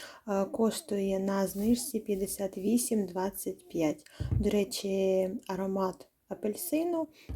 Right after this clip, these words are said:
е, рідко де зустрічається, тому взяла саме його. Гранатовий сік, сто відсотків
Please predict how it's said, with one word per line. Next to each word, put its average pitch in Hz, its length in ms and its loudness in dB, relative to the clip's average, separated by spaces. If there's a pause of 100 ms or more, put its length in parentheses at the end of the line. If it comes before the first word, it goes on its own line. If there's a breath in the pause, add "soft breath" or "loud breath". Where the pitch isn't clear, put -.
(100)
е, 208 140 4
рідко 240 380 6
де 190 200 4
зустрічається, 175 880 -6
тому 247 480 4
взяла 196 340 0
саме 185 380 -6
його. 165 460 -2 (3000)
Гранатовий 233 800 6
сік, - 580 -4 (640 soft breath)
сто - 360 6
відсотків 214 640 2